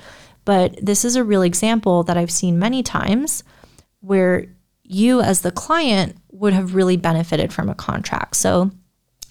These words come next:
some people are getting lured into programs with kind of this promise of, "There's no contract, leave whenever, whenever you feel complete, you can leave."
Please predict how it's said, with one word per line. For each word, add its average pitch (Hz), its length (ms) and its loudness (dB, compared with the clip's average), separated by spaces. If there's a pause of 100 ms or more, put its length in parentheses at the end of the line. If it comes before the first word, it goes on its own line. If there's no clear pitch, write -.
(140)
some 220 240 -2
people 247 240 -4
are 254 60 0
getting 240 280 0
lured 190 220 2
into 196 200 -2
programs 180 680 -2 (320)
with 214 160 0
kind 196 200 0
of 185 100 0
this - 160 -4
promise 180 440 -2
of, 170 200 -2
"There's 208 220 -2
no 233 140 -4
contract, 233 800 -4
leave 196 180 -2
whenever, 240 460 0
whenever 185 320 0
you 196 140 -4
feel 214 180 -8
complete, 226 500 -4
you 185 120 -8
can 226 180 -10
leave." 220 380 -4